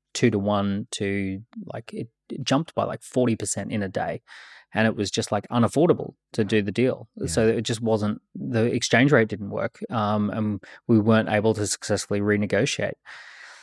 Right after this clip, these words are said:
Speaker 1: So I went from living in a penthouse apartment near Chelsea, uh, to, um, moving into my sister's spare room in Acton and, um, like, just entering, like, a really weird, dark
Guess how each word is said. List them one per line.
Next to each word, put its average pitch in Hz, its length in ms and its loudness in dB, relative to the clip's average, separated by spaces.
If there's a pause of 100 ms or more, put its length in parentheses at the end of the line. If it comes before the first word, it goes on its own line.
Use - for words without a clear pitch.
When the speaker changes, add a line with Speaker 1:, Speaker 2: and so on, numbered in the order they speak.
(160)
Speaker 1:
So 131 640 8
I 123 100 4
went 127 240 6
from 117 560 6
living 117 280 4
in 104 80 2
a 98 40 -4
penthouse 107 400 0
apartment 101 640 -2
near 101 200 -2
Chelsea, 127 920 4
uh, 107 420 0 (580)
to, 101 920 2
um, 98 400 -2
moving 104 360 -2
into 101 240 -6
my 98 120 -4
sister's 104 500 -2
spare 107 340 0
room 107 520 0
in 104 160 -8
Acton 127 680 4 (100)
and, 104 640 -2 (200)
um, 101 680 -6
like, - 400 -2 (220)
just - 340 -4
entering, 107 460 -2
like, 101 220 -4
a 110 60 -6
really 101 380 0
weird, 98 340 -2
dark 101 360 -2